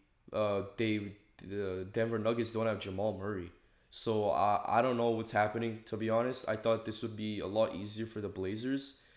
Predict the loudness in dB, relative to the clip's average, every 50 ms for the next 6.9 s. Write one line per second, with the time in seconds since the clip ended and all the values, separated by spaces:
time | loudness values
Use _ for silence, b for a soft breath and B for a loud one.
0 | B B B B B -4 0 2 2 2 2 0 0 0 0 2 2 0 0 0
1 | -2 -4 -4 -2 -2 -4 -4 -6 -10 -6 -2 0 2 4 4 4 4 2 2 2
2 | 2 2 2 2 0 0 0 0 0 0 0 0 -2 -2 -2 -2 0 0 0 -2
3 | -2 -6 b b b b b b b -2 -2 -2 0 2 4 4 4 4 0 -4
4 | 0 2 4 4 4 4 2 0 -2 -4 -8 -12 -6 -2 0 0 0 0 -2 -4
5 | -4 -2 2 4 4 4 4 2 0 -6 -14 -12 -10 -8 -8 -4 0 2 2 2
6 | 2 0 0 -2 0 0 0 0 -2 -4 -6 -8 -8 -10 -10 -12 -14 -16